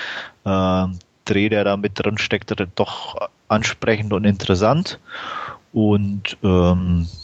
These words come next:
ja, also ähnlich wie Stefan, denke ich mal, auf Scheibe wird der definitiv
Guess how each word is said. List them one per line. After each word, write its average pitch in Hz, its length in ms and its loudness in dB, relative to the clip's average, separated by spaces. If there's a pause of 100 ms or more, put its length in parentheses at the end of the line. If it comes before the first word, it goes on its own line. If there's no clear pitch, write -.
(180)
ja, 104 300 4
also 87 320 0 (380)
ähnlich 95 320 0
wie 92 60 -2
Stefan, 98 540 0 (320)
denke 98 200 0
ich - 140 -10
mal, 98 80 0
auf 92 200 -4
Scheibe 104 360 2
wird 98 160 0
der 98 80 4
definitiv 98 920 -4